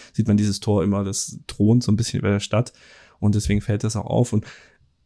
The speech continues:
vor dem Schrein selber sind, äh, relativ viele Kanäle, die, also da gibt's ja den Biwa-See-Kanal und der ist dann verbunden über, über verschiedenste Kanäle bis, bis in den Kamogawa, glaub ich. Und auf diesen Kanälen gibt's auch so Ausflugs-,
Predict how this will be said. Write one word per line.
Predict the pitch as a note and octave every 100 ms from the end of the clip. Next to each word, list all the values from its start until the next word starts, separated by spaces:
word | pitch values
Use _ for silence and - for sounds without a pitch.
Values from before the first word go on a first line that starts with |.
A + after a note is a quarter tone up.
| -
vor | - - D#3+
dem | E3+
Schrein | B2 - G#2+ G#2
selber | G#2 C3 A#2+ G#2
sind, | G#2+ G#2+ G2+
äh, |
relativ | G#2 G2 A#2 A#2+ - A#2
viele | B2+ B2
Kanäle, | - G#2+ B2 C#3+ G#2 G2+ - _ _ _ -
die, | G#2 G#2+ G#2 -
also | - G#2+
da | G2+
gibt's | G2+ A#2
ja | A2+
den | G#2+
Biwa-See-Kanal | G#2 C#3 C#3 C3 B2+ A#2+ C3 C3 B2+ -
und | G#2+ -
der | G#2+ G2 - - _ _ - - - -
ist | A#2+ -
dann | A2
verbunden | A2+ A2+ B2+ B2+ A#2+ A2+ - - - _
über, | B2+ A2+
über | F#2 G#2+ G#2
verschiedenste | - - B2+ C3+ A#2+
Kanäle | - G#2 G#2 A2+ C3 B2+
bis, | A2 A2+ -
bis | - A2
in |
den | G#2 A2
Kamogawa, | A#2 G#2+ G#2+ D3+ D3+
glaub | C#3 C3 B2+
ich. | A#2+ A2
Und | G#2 F#2+
auf | -
diesen | A#2+ A#2+
Kanälen | A#2 A2 B2 A2
gibt's | A2
auch | G#2
so | - -
Ausflugs-, | A2 - G#2+ G#2 -